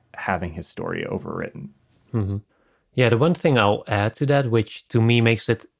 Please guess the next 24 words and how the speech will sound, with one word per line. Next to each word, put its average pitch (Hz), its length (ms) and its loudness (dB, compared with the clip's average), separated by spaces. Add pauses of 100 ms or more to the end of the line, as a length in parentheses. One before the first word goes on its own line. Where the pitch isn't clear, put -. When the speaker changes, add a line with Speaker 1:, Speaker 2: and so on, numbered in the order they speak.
Speaker 2:
slightly - 420 -4
different 127 500 0
from 131 520 0 (100)
a 131 160 2
character 120 480 0
like 117 500 2 (100)
we 117 100 2
see 117 260 0
in 113 120 2
A 120 100 -2
Hidden 107 340 2
Life, 131 260 2
is 123 200 -4
that 101 260 2 (260)
in 110 360 4
Harakiri, 113 720 4
it 107 100 -4
feels 117 520 0
also 107 440 2
like 95 560 0
Tsugumu 117 540 2
is 104 180 -2
not 110 260 4
just - 500 -2